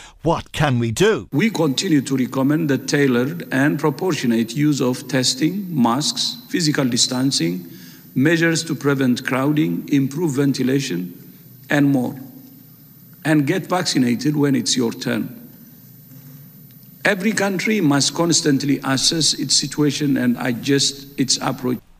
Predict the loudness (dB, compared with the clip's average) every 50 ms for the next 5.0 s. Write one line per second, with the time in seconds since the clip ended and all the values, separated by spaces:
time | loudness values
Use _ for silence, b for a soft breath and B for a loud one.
0 | _ -10 -4 -2 0 0 0 0 0 -2 -2 2 2 4 4 6 4 4 2 2
1 | 0 0 2 4 4 4 4 2 0 0 0 2 2 2 2 2 0 0 0 2
2 | 2 2 2 0 0 -2 -2 0 0 2 2 2 4 4 4 4 4 2 2 2
3 | 4 4 4 4 4 2 2 2 2 2 4 4 2 2 2 4 4 4 4 2
4 | 2 2 2 2 2 4 4 4 4 4 2 2 2 2 0 2 2 0 -2